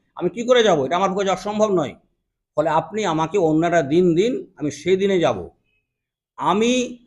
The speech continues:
একজন ভারতের নাগরিক হিসাবে যে কোনো তদন্তে সমস্ত রকমের সহযোগিতা করতে প্রস্তুত আছি, সহযোগিতা করব, কিন্তু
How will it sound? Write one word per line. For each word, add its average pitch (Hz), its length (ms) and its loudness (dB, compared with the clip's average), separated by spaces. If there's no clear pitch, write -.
একজন 190 320 -2
ভারতের 196 360 0
নাগরিক 202 440 8
হিসাবে 185 420 2
যে 127 360 6
কোনো 277 280 6
তদন্তে 233 680 4
সমস্ত 254 560 0
রকমের 220 280 0
সহযোগিতা 208 520 2
করতে 196 320 -4
প্রস্তুত 190 380 -4
আছি, 190 300 -2
সহযোগিতা 165 360 -2
করব, 208 500 4
কিন্তু 254 640 0